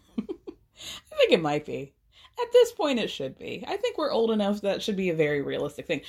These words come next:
Most of you guys are partnered up, so how many really would there be?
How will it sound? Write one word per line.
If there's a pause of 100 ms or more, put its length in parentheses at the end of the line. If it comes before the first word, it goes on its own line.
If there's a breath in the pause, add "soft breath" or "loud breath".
(160 loud breath)
Most
of
you
guys
are
partnered
up,
so
how
many
really
would
there
be?